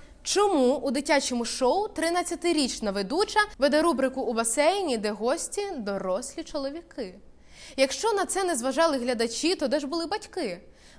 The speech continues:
Мати Анжеліки Бейнс, що б не сталося, завжди була на знімальному майданчику разом з донькою. Батько Дрейка Белла намагався вплинути на ситуацію,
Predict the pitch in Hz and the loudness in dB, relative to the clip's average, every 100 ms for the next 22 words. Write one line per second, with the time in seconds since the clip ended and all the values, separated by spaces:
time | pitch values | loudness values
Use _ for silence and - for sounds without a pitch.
0 | - 214 302 370 339 269 247 220 285 311 | -4 2 6 6 4 2 2 0 0 -2
1 | 233 180 269 339 330 - - - 294 359 | -4 0 2 2 0 -4 -8 0 4 6
2 | 370 415 403 - 339 233 196 196 185 208 | 6 0 0 4 6 6 2 -6 -6 -6
3 | 196 285 330 311 254 202 208 202 214 214 | -4 -4 -2 0 0 -2 -2 -2 -2 -2
4 | 202 185 180 214 302 - 254 190 185 202 | -4 -4 -2 -2 -4 -8 -6 0 0 -2
5 | 220 202 277 277 277 180 - - - - | -6 -6 -6 -2 -2 -2 -8 -20 -20 -20
6 | - - 196 262 - 392 269 254 311 262 | -20 -2 2 2 2 0 2 0 0 -2
7 | 202 254 294 214 220 277 277 269 214 - | 2 2 2 0 0 0 2 2 2 -2
8 | 208 220 240 294 233 214 220 - 190 220 | -6 -6 -4 -4 -4 -6 -6 -2 0 0
9 | - 311 277 | 0 2 2